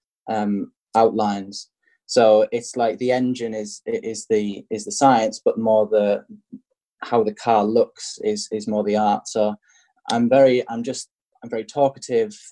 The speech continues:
Um, I'm quite, you know, approachable, but under the hood,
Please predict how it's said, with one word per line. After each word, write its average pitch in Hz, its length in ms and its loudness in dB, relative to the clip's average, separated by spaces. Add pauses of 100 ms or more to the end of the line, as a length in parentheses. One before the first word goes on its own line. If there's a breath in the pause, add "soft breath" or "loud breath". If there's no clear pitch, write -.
(160)
Um, 101 580 -14 (560)
I'm 107 220 -8
quite, 107 320 -2 (440)
you 123 60 -6
know, 107 80 0
approachable, 113 640 2
but - 240 0 (840 soft breath)
under 139 260 2
the 113 100 0
hood, 117 380 2